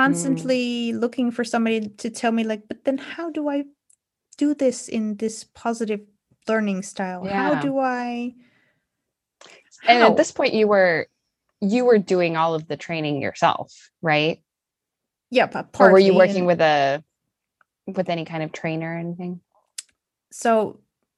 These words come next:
Speaker 2: in Holland, it's, like, I didn't, I didn't know any people with dogs. So I didn't know there were also, like,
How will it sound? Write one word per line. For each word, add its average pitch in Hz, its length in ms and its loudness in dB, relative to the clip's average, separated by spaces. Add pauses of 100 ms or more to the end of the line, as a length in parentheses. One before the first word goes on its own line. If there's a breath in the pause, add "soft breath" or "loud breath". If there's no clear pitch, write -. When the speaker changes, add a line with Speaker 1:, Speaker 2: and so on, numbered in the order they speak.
(240)
Speaker 2:
in 220 280 -2
Holland, 262 640 0
it's, - 280 -8 (140)
like, - 280 -10
I 240 100 0
didn't, 233 380 -2
I 208 100 -2
didn't 208 160 0
know 202 140 0
any 202 180 2
people 202 260 -10
with 196 200 -10
dogs. - 340 -10
So 208 140 -4
I 202 60 2
didn't 214 280 -4
know 202 160 0
there 196 160 0
were 185 140 -6
also, 185 280 -6
like, 180 180 -10